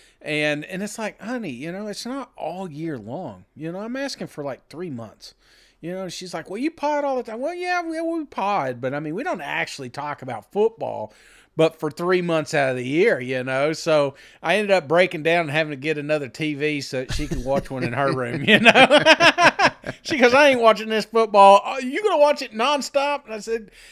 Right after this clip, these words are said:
she's surprised. Like, "We've been married for fourteen years, and, and you're still <laughs> surprised that I watch football so much, but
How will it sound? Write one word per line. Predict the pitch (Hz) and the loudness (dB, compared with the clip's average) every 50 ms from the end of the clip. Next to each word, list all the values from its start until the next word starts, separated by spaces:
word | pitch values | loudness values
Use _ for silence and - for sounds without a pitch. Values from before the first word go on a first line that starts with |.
| - _ _ | -20 _ _
she's | - - 226 214 | -8 -4 -4 -2
surprised. | - 226 202 - 220 233 240 220 175 143 120 - | -2 -2 -2 0 2 4 4 4 4 4 2 -2
Like, | 147 156 156 151 156 - | 0 0 0 -2 -4 -10
"We've | 165 180 202 220 220 | -6 -4 -4 -2 0
been | 240 233 220 202 | 0 0 0 2
married | 208 233 233 220 208 170 - | 0 0 0 0 0 -2 -2
for | - 143 | -6 -12
fourteen | 131 - - 214 214 214 214 - 214 202 196 190 | -10 -4 -2 0 0 -2 -2 -6 -6 -6 -6 -6
years, | 190 208 208 190 147 120 - 127 | -4 -4 -2 -2 -2 -4 -6 -8
and, | 117 117 123 | -10 -10 -10
and | - 151 143 151 | -8 -8 -8 -8
you're | 160 190 196 170 | -8 -8 -10 -10
still | - - - - 247 233 190 | -12 -14 -8 -2 0 0 0
<laughs> | - | 0
surprised | - - - 214 208 - 226 214 196 226 208 226 240 214 - | -4 -2 0 0 0 2 2 4 4 4 2 2 0 -2 0
that | 226 - - | 0 4 4
I | 226 | 4
watch | 196 - 233 196 - - | 4 4 2 2 0 -2
football | 135 - - 349 294 - - - - - 196 196 | -8 -6 2 2 2 2 2 -2 -2 -2 0 0
so | 190 - 220 190 180 | -2 -4 -4 -4 -4
much, | 180 175 175 175 165 170 - - - | -2 -2 -2 -2 -2 -4 -6 -12 -10
but | - 190 180 175 170 - | -6 -4 -4 -4 -4 -6